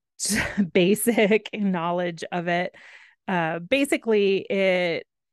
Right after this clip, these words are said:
came, it was born off the coattails of, like, the spiritual movement. Um, the Fox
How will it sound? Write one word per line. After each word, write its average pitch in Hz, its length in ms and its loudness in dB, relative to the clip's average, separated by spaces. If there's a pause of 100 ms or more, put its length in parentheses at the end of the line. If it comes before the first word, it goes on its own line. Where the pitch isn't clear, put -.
(100)
came, 214 400 -4
it 196 120 -6
was 190 160 -2
born 196 260 -4
off 180 160 -8
the 190 80 -10
coattails 175 800 -4
of, 160 300 -6
like, 156 240 -8
the 175 80 -6
spiritual 190 800 2
movement. 170 840 -4 (580)
Um, 160 720 -2 (180)
the 170 560 2
Fox - 480 -2